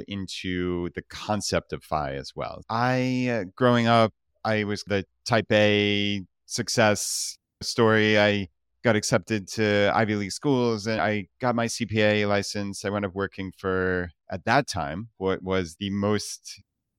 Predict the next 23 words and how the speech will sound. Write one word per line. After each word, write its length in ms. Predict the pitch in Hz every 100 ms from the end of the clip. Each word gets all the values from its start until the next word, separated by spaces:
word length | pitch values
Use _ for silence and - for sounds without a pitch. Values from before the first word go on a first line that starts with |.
| _ _
influential 540 | 117 110 110 110 107
and 100 | 98
well-respected 640 | 98 101 92 - 104 - 98
accounting 300 | 107 101 98
firm 200 | 107 95
in 40 |
the 80 | 92
world, 300 | 95 92 87
which 180 | 87 -
was 140 | 87
Arthur 320 | - 98 95
Andersen, 580 | 95 101 87 - 69 95 -
which 320 | 87 - - _ _ _
dates 320 | 107 101 -
me. 100 | 92
So 160 | 85
I 60 | 98
graduated 420 | 95 101 98 98
college 300 | 107 98 90
in 120 | 95
two 120 | 90 101
thousand 300 | 98 90 95
one. 400 | 90 87 87